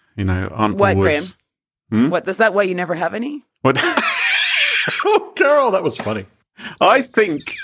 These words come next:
Speaker 1: maybe, <laughs> maybe we should get a seatbelt for internet users that they have to wear, you know, or something which just prevents
Speaker 2: A
Speaker 1: them from
Speaker 2: seatbelt?
Speaker 1: Well, something which stops them. Do you remember back in two thousand and eight,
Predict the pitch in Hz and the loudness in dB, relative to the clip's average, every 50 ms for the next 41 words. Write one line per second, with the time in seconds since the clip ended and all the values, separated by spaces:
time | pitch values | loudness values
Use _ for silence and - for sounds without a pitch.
0 | - - - - - - 143 156 175 185 190 170 175 160 160 160 160 160 156 - | -16 -16 -14 -10 -2 2 4 4 4 4 4 4 4 4 4 4 2 0 -2 -6
1 | - - _ _ 156 170 202 269 277 240 247 233 - 208 190 - - 185 - - | -12 -16 _ _ 2 2 4 4 4 2 2 0 0 0 0 0 0 0 0 0
2 | - 226 - - - 190 160 135 - - _ - 127 139 165 175 - - 139 120 | 0 -2 -2 0 2 2 2 2 0 -2 _ 0 0 0 0 -2 -4 -2 -2 -2
3 | - - 104 98 95 92 - 76 73 - - - _ _ _ - 107 110 123 131 | 0 0 0 0 0 -2 -4 -8 -10 -10 -10 -10 _ _ _ 0 2 4 4 4
4 | 139 139 135 - 135 127 143 143 123 90 80 80 - _ _ _ 127 113 95 90 | 4 2 2 2 2 4 4 4 4 2 0 -4 -10 _ _ _ -4 -2 0 0
5 | 98 101 - 120 - 151 151 156 - 143 120 110 107 - 131 117 120 - _ _ | 0 -2 -2 0 0 0 0 0 0 2 2 2 2 0 -2 -2 -2 -6 _ _
6 | - 131 117 127 123 123 120 - - - 120 113 113 - - 107 104 - 190 143 | -2 0 2 4 2 2 0 -4 -6 -4 -2 -4 -4 -4 -6 -6 -2 -2 -2 -2
7 | 127 139 151 - - - _ _ 320 302 277 - 285 294 294 - 294 254 220 220 | -2 -4 -8 -12 -18 -20 _ _ 2 2 4 4 2 2 2 2 2 4 4 4
8 | 220 - - - - - 214 - - - - - - _ _ - 240 277 370 370 | 2 2 -2 -2 0 -2 -2 -2 -4 -8 -8 -10 -14 _ _ 2 4 4 6 4
9 | 330 330 330 311 277 214 139 113 92 98 95 - 143 - - 175 170 165 - - | 4 4 6 6 4 4 4 4 2 2 2 2 0 0 0 0 -2 0 0 0
10 | - 233 240 247 240 240 - 202 185 170 160 156 139 135 143 127 120 120 117 113 | 2 4 4 4 2 2 2 2 4 6 6 4 4 4 2 4 4 4 2 2
11 | 107 82 73 - - - - - | 0 0 -4 -6 -8 -10 -10 -10